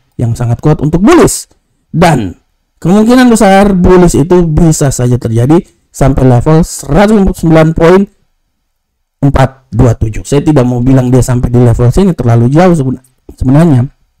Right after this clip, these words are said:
Tapi seratus empat puluh sembilan poin empat dua tujuh itu maklum dan bisa diterima secara logika. Dan pelemahannya itu ya sampai di level terendah seratus empat puluh delapan poin sembilan dua sembilan.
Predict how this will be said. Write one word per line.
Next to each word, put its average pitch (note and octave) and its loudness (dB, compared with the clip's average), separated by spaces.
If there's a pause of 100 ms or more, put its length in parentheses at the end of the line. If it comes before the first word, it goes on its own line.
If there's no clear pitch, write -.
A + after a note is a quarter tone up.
(480)
Tapi D#3+ 0
seratus E3 0
empat C#3+ -4
puluh - -12
sembilan D3+ 2
poin C3+ 2 (460)
empat C#3+ -6
dua C3 2
tujuh C3 0
itu F#3 0 (640)
maklum D3 -2
dan C3 -4
bisa D3 0
diterima B2 -2
secara A#2+ -6
logika. A2+ -10 (480)
Dan A#2+ -2
pelemahannya A#2 -2
itu D#3 0
ya G2+ -4
sampai B2 -8
di C#3 -4
level A2+ 0
terendah B2 -2 (320)
seratus C3+ -4
empat A#2+ -4
puluh B2 -2
delapan D#3 -2
poin D#3+ 0
sembilan A#2 -2
dua G#2+ -10
sembilan. A2 -4